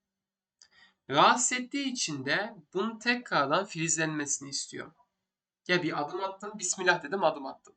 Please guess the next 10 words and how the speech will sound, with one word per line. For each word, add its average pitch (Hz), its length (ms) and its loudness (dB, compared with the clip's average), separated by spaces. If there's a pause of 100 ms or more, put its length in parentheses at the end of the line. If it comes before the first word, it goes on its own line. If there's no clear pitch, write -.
Bir 165 120 -14
başlangıç 151 540 -2
yapmak - 320 -12
istedim. - 420 -8 (1160)
Şimdi 247 560 0 (440)
şöyle - 560 2
bir 220 60 0
şey 220 340 4
düşündüm 131 540 -4
açıkçası. 147 880 0